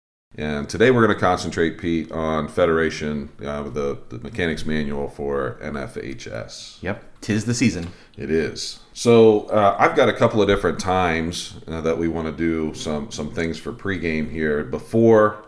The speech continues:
Speaker 1: the day of the game. And it could be two days before, just depending on how busy you are. You might not have an opportunity.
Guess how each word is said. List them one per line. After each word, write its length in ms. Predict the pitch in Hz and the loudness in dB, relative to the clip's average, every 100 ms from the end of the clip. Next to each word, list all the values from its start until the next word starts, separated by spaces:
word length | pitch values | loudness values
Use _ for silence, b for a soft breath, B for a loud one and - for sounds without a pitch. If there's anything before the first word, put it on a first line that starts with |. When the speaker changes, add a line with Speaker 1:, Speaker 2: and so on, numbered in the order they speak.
| - | -6
Speaker 1:
the 140 | 85 | -2
day 260 | 80 82 82 | 2 2 2
of 180 | 78 - | 0 -2
the 80 | 71 | -8
game. 460 | 71 67 62 64 | -8 -8 -10 -12
And 200 | 62 73 | -12 -8
it 160 | 73 - | -8 -6
could 160 | 113 107 | -4 -2
be 120 | 90 | -4
two 200 | - 139 | -2 2
days 260 | 117 107 | 4 4
before, 400 | 107 92 - 95 87 | 2 -6 -2 0 0
just 240 | 85 151 | -2 -6
depending 320 | - 120 104 87 | -4 -2 0 0
on 140 | 78 | -2
how 120 | 82 | -2
busy 300 | 76 76 71 | -2 -4 -4
you 160 | 67 67 | -6 -6
are. 100 | 67 | -6
You 120 | 73 | -2
might 200 | 98 104 | 0 0
not 160 | 90 85 | 0 0
have 160 | 85 | 0
an 80 | 80 | 0
opportunity. 760 | 78 78 80 90 87 78 76 | -2 -4 -6 -6 -4 -2 -4